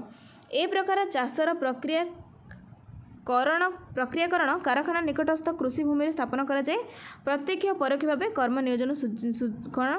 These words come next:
କର୍ମ ନିୟୋଜନର ସୁଯୋଗ ସୃଷ୍ଟି କରିଥାଏ। ଏ ପ୍ରକାର ଚାଷକୁ ଆମେ କାରଖାନା ନିକଟବର୍ତ୍ତୀ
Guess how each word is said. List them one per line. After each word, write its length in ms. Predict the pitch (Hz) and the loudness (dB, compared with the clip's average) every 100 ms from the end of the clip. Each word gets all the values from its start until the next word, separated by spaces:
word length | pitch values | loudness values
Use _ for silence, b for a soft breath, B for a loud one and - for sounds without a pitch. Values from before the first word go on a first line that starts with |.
| 403 | 0
କର୍ମ 280 | 247 233 285 | 0 2 0
ନିୟୋଜନର 500 | 302 254 254 262 269 349 | 2 2 2 2 0 0
ସୁଯୋଗ 320 | 277 226 247 | 0 0 0
ସୃଷ୍ଟି 260 | 349 277 254 | -2 -4 -2
କରିଥାଏ। 340 | 233 214 208 185 B B B - | -2 -2 -4 -6 B B B -2
ଏ 100 | 339 | 0
ପ୍ରକାର 300 | 349 349 349 | 2 2 0
ଚାଷକୁ 320 | 330 294 330 | 0 -2 -2
ଆମେ 140 | 370 | -2
କାରଖାନା 420 | 359 262 285 330 311 | -2 -2 -2 -4 -4
ନିକଟବର୍ତ୍ତୀ 560 | 277 285 285 285 294 | -4 -4 -2 -4 -4